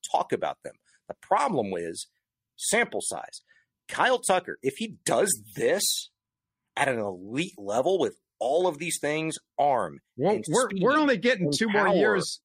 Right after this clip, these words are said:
Speaker 2: We're getting two more years of the guy, and that's it. So he's
Speaker 1: Okay,
Speaker 2: not gonna
Speaker 1: well,
Speaker 2: be the
Speaker 1: then
Speaker 2: best
Speaker 1: don't ask the
Speaker 2: Astro-,
Speaker 1: question,
Speaker 2: he's
Speaker 1: because
Speaker 2: not,
Speaker 1: you
Speaker 2: no,
Speaker 1: only
Speaker 2: no,
Speaker 1: get
Speaker 2: no,
Speaker 1: two
Speaker 2: no.
Speaker 1: more years
Speaker 2: No,
Speaker 1: of it,
Speaker 2: no, no,
Speaker 1: then it's
Speaker 2: no,
Speaker 1: not
Speaker 2: no,
Speaker 1: gonna
Speaker 2: no,
Speaker 1: be the
Speaker 2: no,
Speaker 1: case.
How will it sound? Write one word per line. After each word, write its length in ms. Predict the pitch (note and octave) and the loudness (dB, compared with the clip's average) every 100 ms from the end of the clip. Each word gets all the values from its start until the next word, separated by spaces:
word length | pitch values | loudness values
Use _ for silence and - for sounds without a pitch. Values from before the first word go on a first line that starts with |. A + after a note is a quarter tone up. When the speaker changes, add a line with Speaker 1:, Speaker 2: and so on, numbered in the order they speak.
| D3+ | -2
Speaker 2:
We're 100 | G#3 | 0
getting 300 | G#3+ F#3+ F3+ | 0 -2 -2
two 120 | A3+ | 0
more 160 | A3+ | 2
years 300 | G#3 G#3 G#3 | 2 2 2
of 60 | F3 | 0
the 80 | C#3 | 0
guy, 340 | C3 C3 C3+ | 2 2 0
and 140 | C3+ C3 | -2 -2
that's 260 | C#3 C#3 | -2 -4
it. 200 | C#3+ A#2 | -6 -6
So 240 | - D#3 C#3+ _ - | -2 -2 -2 _ -2
he's 240 | G3 G#3 | 0 4
Speaker 1:
Okay, 100 | F#3+ | 4
Speaker 2:
not 60 | F4+ | 4
gonna 120 | A#3 | 4
Speaker 1:
well, 120 | F#3+ F#3+ | 4 4
Speaker 2:
be 80 | |
the 40 | F#3 | 4
Speaker 1:
then 0 | |
Speaker 2:
best 120 | E3 | 4
Speaker 1:
don't 100 | G3 | 4
ask 220 | F#3+ G3 | 4 4
the 60 | F#3 | 2
Speaker 2:
Astro-, 80 | D#3 | 2
Speaker 1:
question, 360 | F#3+ A#3 F#3 | 2 4 2
Speaker 2:
he's 140 | E3+ A#3+ | 4 4
Speaker 1:
because 80 | C#3 | 4
Speaker 2:
not, 140 | D3 | 4
Speaker 1:
you 60 | F3+ | 2
Speaker 2:
no, 60 | |
Speaker 1:
only 100 | - | 4
Speaker 2:
no, 60 | C#4+ | 4
Speaker 1:
get 100 | D4+ | 4
Speaker 2:
no, 80 | D4 | 4
Speaker 1:
two 80 | D4 | 4
Speaker 2:
no. 40 | |
Speaker 1:
more 160 | F#3+ F#3 | 4 2
years 240 | C3 C#3+ A3 | 2 2 2
Speaker 2:
No, 60 | |
Speaker 1:
of 80 | A#3 | 2
it, 40 | A#3+ | 4
Speaker 2:
no, 180 | D4 C#4+ | 4 4
no, 120 | C#4+ | 4
Speaker 1:
then 80 | C4+ | 4
it's 80 | C#4 | 4
Speaker 2:
no, 60 | |
Speaker 1:
not 0 | |
Speaker 2:
no, 180 | C#4 C#4+ | 4 4
Speaker 1:
gonna 60 | B3+ | 4
Speaker 2:
no, 160 | C#4 | 4
Speaker 1:
be 80 | C#4 | 4
the 220 | C#4+ C#4 | 4 4
Speaker 2:
no, 160 | C#4 | 4
Speaker 1:
case. 80 | C4+ | 2